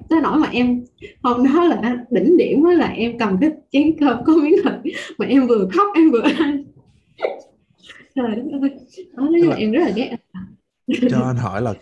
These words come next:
Speaker 2: cái, cái cảm giác ghét đó em có thể tả kỹ hơn được không? Giống như là em ngửi mùi em thấy mắc ói hay là em cảm thấy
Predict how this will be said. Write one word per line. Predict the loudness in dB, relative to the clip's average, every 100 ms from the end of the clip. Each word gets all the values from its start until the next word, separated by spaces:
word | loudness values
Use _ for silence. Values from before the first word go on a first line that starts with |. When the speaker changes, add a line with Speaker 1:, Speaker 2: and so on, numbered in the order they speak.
| -12
Speaker 2:
cái, | -10
cái | -10 -12
cảm | -8
giác | -8 -6
ghét | -6 -6
đó | -8 -8 -10 -16 _ -16
em | -12
có | -12
thể | -12 -16 -18
tả | -20 -20 -16
kỹ | -10 -8
hơn | -8 -8
được | -12
không? | -16 -18
Giống | -18 -12
như | -10
là | -12 -16 _ _ _ -20 -16
em | -12 -10 -10
ngửi | -10 -6
mùi | -4 -4 -6
em | -10 -10
thấy | -12 -12 -14
mắc | -16
ói | -12 -8 -6
hay | -6 -8
là | -10
em | -12 -14 -16
cảm | -18 -18 -14
thấy | -14 -14 -18